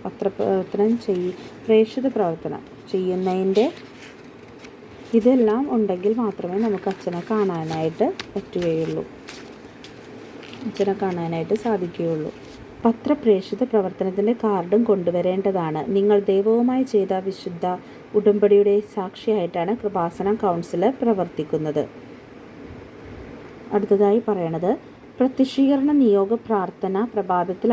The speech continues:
അഞ്ച് മുപ്പതിന് നടത്തുക. അഞ്ച് മുപ്പതിന് നീലത്തിരി, ഈ നീലത്തിരി കത്തിച്ചു വെച്ചാണ് പ്രത്യക്ഷീകരണ പ്രാർത്ഥന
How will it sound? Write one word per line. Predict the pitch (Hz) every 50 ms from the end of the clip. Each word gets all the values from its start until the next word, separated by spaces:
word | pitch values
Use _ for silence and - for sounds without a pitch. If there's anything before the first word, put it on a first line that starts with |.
| 220
അഞ്ച് | 196 175 175 175 - 214 226 233
മുപ്പതിന് | 214 202 - 180 175 175 175 170 190 240 302 302 233
നടത്തുക. | 185 170 165 - - 165 160 170 156 147 - - - - - - - - 180
അഞ്ച് | 180 185 170 - 202 208
മുപ്പതിന് | 208 202 - 196 180 185 180 190 214 269 277 240 214
നീലത്തിരി, | 196 185 185 190 202 220 247 247 - - 202 185 165 143 - - - 196
ഈ | 208 208
നീലത്തിരി | 202 196 190 185 190 196 220 262 262 - - - - - 196 185 185 208 220 -
കത്തിച്ചു | 202 202 - - 170 - - 220
വെച്ചാണ് | 220 202 196 - - 175 165 160 170 202 302 392 - - - - - - -
പ്രത്യക്ഷീകരണ | - 196 - - 185 - - 196 185 190 185 175 185 208 220 214
പ്രാർത്ഥന | - 214 196 180 175 - - 165 165